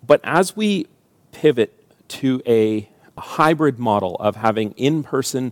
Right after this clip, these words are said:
and online ministry happening at the same time, this is a message that will help us get there. And so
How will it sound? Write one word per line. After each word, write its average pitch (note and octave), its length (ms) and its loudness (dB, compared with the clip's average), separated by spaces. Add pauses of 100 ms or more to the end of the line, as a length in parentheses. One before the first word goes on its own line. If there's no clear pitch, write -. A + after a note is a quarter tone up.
and D3 320 2
online A2+ 720 0
ministry C3 540 0
happening A#2+ 400 -2
at A2+ 80 -4
the A2 80 -10
same A2 420 -4
time, G#2 520 -2
this D3+ 240 0
is G3+ 100 0
a E3 60 2
message A#2+ 420 -2
that A2 140 2
will G2+ 100 0
help - 320 -4
us F2+ 220 0
get G2+ 360 -6
there. E2+ 300 -4 (220)
And A#2 120 -2
so C3+ 360 2